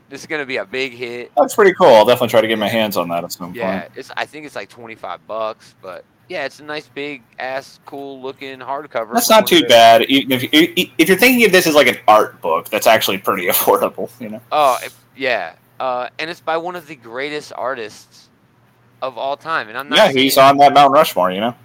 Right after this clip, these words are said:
Speaker 1: Yeah, and I'm not, I mean, yeah, and for comics, for sure, but I mean, like,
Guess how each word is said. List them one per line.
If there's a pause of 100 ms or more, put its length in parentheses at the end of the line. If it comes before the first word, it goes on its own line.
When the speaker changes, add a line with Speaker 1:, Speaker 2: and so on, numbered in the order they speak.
Speaker 1:
Yeah,
and
I'm
not,
I
mean,
yeah,
and
for
comics,
for
sure, (460)
but
I
mean,
like,